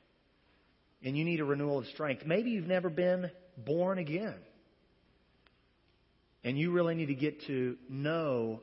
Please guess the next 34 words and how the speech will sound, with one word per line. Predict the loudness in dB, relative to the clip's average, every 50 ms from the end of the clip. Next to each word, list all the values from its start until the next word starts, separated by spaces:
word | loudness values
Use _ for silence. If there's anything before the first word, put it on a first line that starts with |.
| -12 -10 -6
the | -4
way | 0 2 2 4 4 2 0 0 -2 -4 -6 -10 -12 -18 -20 -20 -20 _ _ _ _ -10 -4
by | 0 0 0 0
going | -2 -2 -2 0 0 -2 -4 -4 -6
the | -8
way. | -8 -8 -10 -10 -12 -16 -20 -20 _ _ _ _ _ _ _ _ -20 -20 -20 -20 -2 2
I'm | 4 6
gonna | 8 6 6
close | 8 10 12 12 12 10 8
in | 4 2 0
prayer, | 2 4 6 6 6 6 6 4 2 2 0
and | 0 0 0
if | 0 -2 -2 0 0
you | 2 2
have | 4 4 4 4 2 0 -2 -2
any | 0 2 2 2 2
need, | 2 2 2 2 2 0 0 0
we | -2 -2
invite | -2 0 2 2 2 2 0 -2
you | -6
to | -6
respond | -6 -6 -4 -4 -2 -2 -2 0 2
after | 0 0 0 -2 -4 -2 -2
I | -2 -2
pray. | -2 -2 -4 -4 -4 -6 -10 -16 -20 -20 _ _ _ _ _ _ _ _ _ _ _ _ _ 0
Bow | 2 4 4 4 2
with | -2 -4 -4 -8
me. | -10 -12 -12 -16 -20 -20 -20 -20 _ _ _ _ _ -20 -20 -20 -20 _ _ _ _ _ _ _ _ _ _ _ _ _ _ _ _ _ _
Lord, | 10 10 10 12 10
we | 10 10
love | 12 10 10 10
you | 6 2 0 2
so | 2 2 4 4
much. | 4 4 6 4 4 2